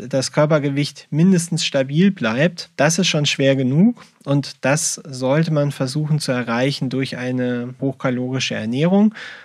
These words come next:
Und wir haben auch schon gehört, dass Fett gut ist. Das heißt, man sollte durchaus auch darauf achten, dass die Ernährung fettreich ist. Wenn man Probleme hat, das hinzubekommen mit dem, mit der Gewichtsstabilisierung,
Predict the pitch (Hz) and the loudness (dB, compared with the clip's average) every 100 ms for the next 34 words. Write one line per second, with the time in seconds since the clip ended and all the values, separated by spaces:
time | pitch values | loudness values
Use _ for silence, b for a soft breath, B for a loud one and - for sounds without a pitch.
0 | B 143 170 170 160 135 139 - 147 135 | B 0 2 2 0 0 -4 -4 -4 -2
1 | 127 139 127 - - 143 160 - - 175 | -2 -2 -2 -6 -2 -2 -2 -10 -2 -2
2 | 170 180 214 - - - 123 - 127 139 | 0 0 0 -2 -14 -10 -8 -2 0 0
3 | 139 B B B B 123 123 143 139 147 | 0 B B B B -6 0 0 0 -4
4 | 143 143 131 131 127 127 131 - 127 - | -2 -2 -4 -8 -4 -2 -2 -4 -8 -6
5 | 143 131 123 120 - 117 123 127 131 131 | -6 -4 -4 -6 -6 -4 -2 -2 0 0
6 | 127 127 - b b - 135 131 - 117 | -2 -2 -8 b b -4 -2 -2 -4 -4
7 | 110 - 104 - _ B B B - 143 | -4 -10 -12 -14 _ B B B -2 0
8 | 143 135 123 135 143 202 190 185 190 - | 2 0 -6 -2 2 4 4 2 -2 -10
9 | - 143 131 - 165 165 170 165 - 165 | -2 0 2 2 0 0 -2 -2 0 4
10 | 165 147 143 143 127 117 - 135 127 131 | 4 2 0 0 0 -4 -8 -4 0 0
11 | 123 - 127 131 151 165 - 156 151 143 | -2 -10 -10 -2 -2 -2 -2 0 0 0
12 | 139 156 151 147 147 | -2 0 2 2 0